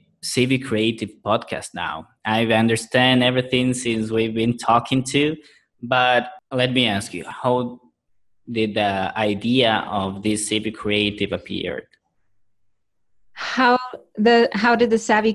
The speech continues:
Speaker 2: the idea of the Savvy Creative appeared? Well, um, I had worked for Beachbody and I did the Team Beachbody podcast, um,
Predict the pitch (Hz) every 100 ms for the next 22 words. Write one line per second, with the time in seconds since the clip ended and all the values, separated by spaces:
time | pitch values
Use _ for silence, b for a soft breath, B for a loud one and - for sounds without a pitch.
0 | - 196 226 214 208 208 196 196 - 196
1 | 202 208 - 190 185 185 - 165 - 190
2 | 175 175 175 180 196 254 262 262 B B
3 | B B B _ 254 254 247 - 254 294
4 | 339 349 - 220 240 214 214 - - -
5 | - 214 190 196 - 196 196 202 196 190
6 | 185 185 190 190 196 190 190 - 190 185
7 | 202 190 - 185 185 185 185 - 214 214
8 | 208 - - 190 180 170 170 175